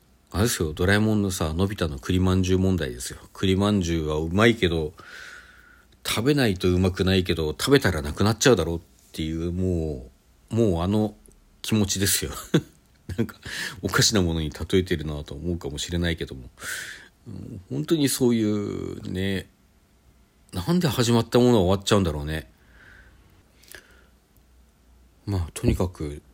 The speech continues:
うん、もう終わっちゃうんだっていう。ボロボロ泣いてて。で、お-、終わりました。あの、日曜日の下ね、かかり終わったら、あの、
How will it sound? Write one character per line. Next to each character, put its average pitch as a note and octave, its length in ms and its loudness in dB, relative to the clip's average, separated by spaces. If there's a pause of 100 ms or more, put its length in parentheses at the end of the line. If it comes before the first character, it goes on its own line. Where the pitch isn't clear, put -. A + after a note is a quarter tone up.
う G#2 40 -6
ん、 D#2 280 -4 (760)
も G#2+ 100 2
う G2+ 40 6
終 F2+ 100 6
わ F#2+ 100 2
っ F#2 60 -6
ち - 100 0
ゃ G#2+ 40 6
う G#2 40 4
ん F#2+ 40 2
だ D#2+ 120 -4
っ - 60 -12 (220)
て - 100 -14
い - 60 -18
う。 - 20 -20 (960)
ボ F2+ 120 -4
ロ A2 80 0
ボ G#2+ 140 -4
ロ E2 80 -2
泣 D2+ 180 -4
い D#2+ 40 -10
て - 140 -14
て。 D#2+ 280 -10 (2750)
で、 F2+ 360 -2
お-、 D#2+ 200 -6 (480)
終 G#2+ 120 2
わ G#2 120 6
り G#2 80 0
ま G#2+ 120 0
し - 120 0
た。 - 160 -12 (320)
あ G2 100 -6
の、 D#2 360 -6 (800)
日 G#2 240 2
曜 F2+ 80 2
日 D#2 80 -2
の C#2 140 -10
下 - 180 -4
ね、 G2+ 320 -2
か - 120 -8
か D#2 140 -8
り D#2+ 100 -4
終 D#2+ 80 -4
わ E2+ 80 0
っ F2 40 -6
た - 180 -10
ら、 C2+ 100 -10
あ C2+ 40 -10
の、 C#2 120 -12